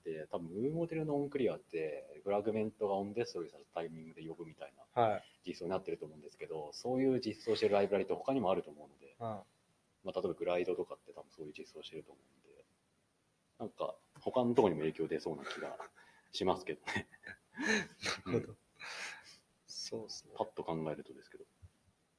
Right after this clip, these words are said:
Speaker 2: あ、あとは、えー、
Speaker 1: はい。
Speaker 2: まあ、ライブラリー、サポートライブラリーの、えー、パッケージみたいなのを多分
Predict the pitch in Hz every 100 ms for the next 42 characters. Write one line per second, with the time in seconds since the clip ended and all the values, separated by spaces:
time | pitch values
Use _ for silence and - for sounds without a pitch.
0 | _ _ - _ _ _ _ _ _ _
1 | - - 147 180 180 127 113 101 - 117
2 | 110 107 98 92 92 80 65 73 76 82
3 | 82 80 - 120 98 - _ _ _ _
4 | _ _ _ _ _ _ - 147 165 175
5 | 180 170 170 170 165 160 - - - 147
6 | 190 185 196 190 156 139 131 147 165 151
7 | - - _ - 120 117 113 110 110 107
8 | 107 107 - _ _ _ _ _ _ -
9 | - - _ _ _ - - - 143 143
10 | 143 139 131 107 98 135 120 104